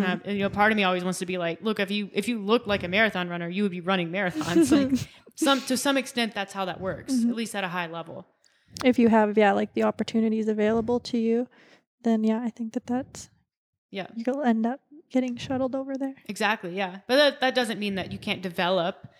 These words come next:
Speaker 2: Yeah.
Speaker 1: in certain ways. But I think at the high levels of any sport is, there's a certain, like, an innate aptitude for both the, like, the physical expression, but also, like, the mental tenacity required to be good in those sports.
Speaker 2: Mm-hmm.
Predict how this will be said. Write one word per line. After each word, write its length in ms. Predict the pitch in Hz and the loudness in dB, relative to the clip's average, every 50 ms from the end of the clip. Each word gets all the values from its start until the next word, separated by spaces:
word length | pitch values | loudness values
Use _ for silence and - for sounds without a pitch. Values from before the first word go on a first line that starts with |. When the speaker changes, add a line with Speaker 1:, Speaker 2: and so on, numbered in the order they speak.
| _ - | _ -4
Speaker 2:
Yeah. 140 | 285 277 294 | -4 -2 -2
Speaker 1:
in 120 | 220 202 190 | -2 -4 -2
certain 320 | - 208 202 185 190 190 | 0 0 0 0 -2 -6
ways. 320 | 180 180 180 175 190 185 | -4 -4 -4 -4 -6 -6
But 100 | - 196 196 | -4 -4 -4
I 40 | 190 | -2
think 200 | - 202 190 190 | -2 -2 0 0
at 200 | 185 185 - - | -2 -2 -2 -2
the 180 | 196 185 185 190 | -2 -2 -2 -2
high 240 | - 202 190 196 | 0 2 2 2
levels 380 | 190 190 185 180 180 180 180 175 | 2 0 -2 -2 -2 -4 -4 -4
of 120 | 185 175 | -4 -4
any 200 | 185 185 202 208 | -2 -2 -2 -2
sport 420 | 196 - - - 180 185 180 175 175 | -4 -6 -8 -6 -4 -4 -4 -4 -4
is, 240 | 170 170 - - _ _ _ _ _ - - | -8 -10 -12 -14 _ _ _ _ _ -8 -2
there's 160 | 220 220 196 | 0 0 2
a 80 | 208 190 | 2 0
certain, 480 | - - - 214 202 214 214 208 185 - | 0 0 0 0 0 0 -2 -4 -6 -2
like, 160 | 185 196 196 | -4 -2 0
an 140 | 196 190 185 - | -2 -4 -4 -4
innate 640 | - 196 190 190 185 185 190 196 175 - - - - _ _ _ _ _ _ _ _ - | -2 -2 2 2 4 4 4 2 0 -2 -6 -16 -16 _ _ _ _ _ _ _ _ -4
aptitude 600 | 190 180 180 185 - 190 190 - 196 196 190 185 - | -2 -2 0 0 -2 -4 -4 -4 -6 -6 -6 -6 -6
for 120 | - 196 175 | -8 -6 -2
both 320 | 190 190 185 185 185 - | 0 0 0 0 -2 -6
the, 340 | 196 190 185 185 185 180 180 - - - - | -8 -6 -6 -4 -6 -6 -6 -8 -12 -6 -6
like, 140 | 196 185 - | -6 -2 -2
the 80 | 185 | -4
physical 520 | - - 214 208 196 208 202 202 196 190 190 | -2 2 2 2 2 0 -2 -2 -2 -2 -2
expression, 500 | 185 - - - 180 180 - 196 185 180 | -4 -6 -4 -4 -2 -2 0 0 -2 -2
but 100 | 185 180 | -2 -2
also, 300 | 175 175 175 - 185 180 | -2 -2 0 0 -2 -2
like, 180 | 175 175 175 - | -2 -4 -6 -6
the 80 | 185 | -6
mental 540 | 180 180 175 175 180 - - 175 175 170 170 | -6 -4 -4 -4 -4 -2 -2 -2 0 -2 -4
tenacity 580 | - 185 180 170 165 160 165 - 175 180 175 165 | -4 -4 -6 -4 -4 -6 -8 -6 -6 -6 -6 -8
required 440 | 170 170 - 156 156 160 160 165 | -10 -8 -10 -8 -8 -8 -10 -10
to 60 | - - | -8 -10
be 80 | 175 - | -8 -4
good 160 | - 165 165 | -2 -2 -2
in 80 | 165 160 | -2 -4
those 140 | 151 156 - | -6 -8 -8
sports. 460 | - - - - 67 - - 262 233 | -10 -10 -10 -12 -10 -6 -2 0 0
Speaker 2:
Mm-hmm. 140 | 247 240 | 0 0